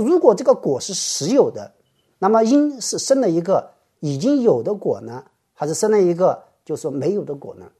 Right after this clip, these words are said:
这叫破有无生。就是说有生，就是说这个果先有，就已经有了而生也不合理。那么这个果先无，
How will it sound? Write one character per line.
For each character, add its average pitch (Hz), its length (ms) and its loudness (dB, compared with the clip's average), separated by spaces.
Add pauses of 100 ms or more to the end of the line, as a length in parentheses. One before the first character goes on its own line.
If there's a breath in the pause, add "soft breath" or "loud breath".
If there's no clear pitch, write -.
(180)
这 131 140 -10
叫 139 140 -2
破 - 420 -4
有 123 320 -10
无 131 160 -14
生。 185 240 -8 (340 soft breath)
就 254 120 0
是 277 80 2
说 294 200 6 (140)
有 160 320 8
生， 277 340 0 (300)
就 233 140 -2
是 185 40 -8
说 233 140 2
这 247 100 -6
个 240 80 0
果 131 480 -4 (160)
先 - 560 -2
有， 156 320 0 (840)
就 185 140 0
已 151 120 -2
经 240 220 2
有 175 160 2
了 131 80 -6
而 135 160 -8
生 175 240 -8
也 127 80 -10
不 139 160 -14
合 - 180 -16
理。 135 200 -14 (360 soft breath)
那 202 80 0
么 269 120 4
这 285 80 0
个 277 100 6
果 139 400 2
先 277 340 0
无， 180 460 -4